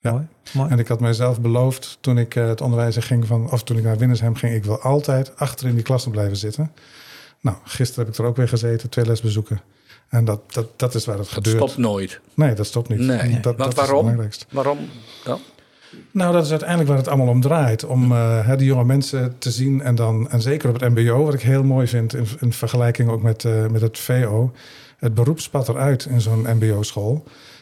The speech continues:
Speaker 1: Eh, dus ze zitten daar, in, gisteren in het geval, om, eh, v-, verpleegkundige te worden. En, ehm, dan zie je waar het over gaat. Eh, hoe ze leren om een infuus aan te leggen. Nou, dat soort onderwijs heb ik nooit gehad zelf. Maar daar gaat het wel om.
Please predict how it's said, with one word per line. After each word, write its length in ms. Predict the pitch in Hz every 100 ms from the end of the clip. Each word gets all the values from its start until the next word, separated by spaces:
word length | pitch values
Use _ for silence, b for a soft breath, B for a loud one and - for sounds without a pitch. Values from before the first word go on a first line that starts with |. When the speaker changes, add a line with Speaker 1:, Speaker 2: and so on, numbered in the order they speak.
| B
Speaker 1:
Eh, 340 | - 113 107 107 117
dus 260 | 127 120
ze 100 | 131
zitten 260 | 120 151 135
daar, 240 | 110 107 117 - -
in, 220 | 117 107 -
gisteren 400 | - 131 - 110
in 60 |
het 120 | 104
geval, 320 | - 113 107 110
om, 200 | 113 113
eh, 80 | 104 104
v-, 120 | 101 - 117
verpleegkundige 960 | 123 - 110 123 139 - 135 120 117 113
te 140 | 127 117
worden. 360 | 107 101 147 - b b b b _
En, 380 | 139 123 120 127
ehm, 320 | 113 110 110 107 117
dan 160 | 147 135
zie 100 | 143
je 60 |
waar 120 | 117
het 120 | 104 104
over 160 | 98
gaat. 460 | 101 156 170 - - -
Eh, 460 | - 117 110 104 110
hoe 200 | 117 135
ze 120 | 123
leren 280 | 123 127 123
om 100 | 117
een 60 | 113
infuus 340 | 110 156 151
aan 140 | 139
te 120 | 123 110
leggen. 320 | 101 110 123
Nou, 200 | 139 107
dat 180 | 113 -
soort 300 | 117 104 -
onderwijs 360 | 123 117 107
heb 120 | 113 104
ik 60 |
nooit 300 | 113 135 123
gehad 260 | - 123 123
zelf. 340 | 113 95 - - b b
Maar 160 | - 117
daar 100 | 117
gaat 220 | - 120
het 100 | 147
wel 140 | 165 170
om. 240 | 120 107